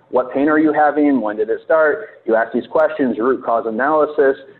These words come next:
trial and error, and then you find your root cause and you solve the problem. And it's the same in any industry.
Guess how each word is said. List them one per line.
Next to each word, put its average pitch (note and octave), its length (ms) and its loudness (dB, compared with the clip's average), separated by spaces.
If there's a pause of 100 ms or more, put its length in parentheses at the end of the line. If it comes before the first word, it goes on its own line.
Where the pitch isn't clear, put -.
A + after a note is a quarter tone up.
(600)
trial A#2+ 320 0
and - 120 -6
error, D#3 560 0
and A#2+ 160 0
then C3 140 2
you B2+ 80 0
find B2+ 200 -2
your B2+ 120 0
root C3 220 -2
cause C3+ 260 0
and C3 140 2
you C3 60 -8
solve C#3+ 180 0
the C#3+ 80 0
problem. C#3+ 380 -2
And B2+ 80 -4
it's B2+ 60 -20
the B2 180 -8
same D#3 360 0
in B2+ 180 -4
any C3 220 0
industry. B2+ 420 -4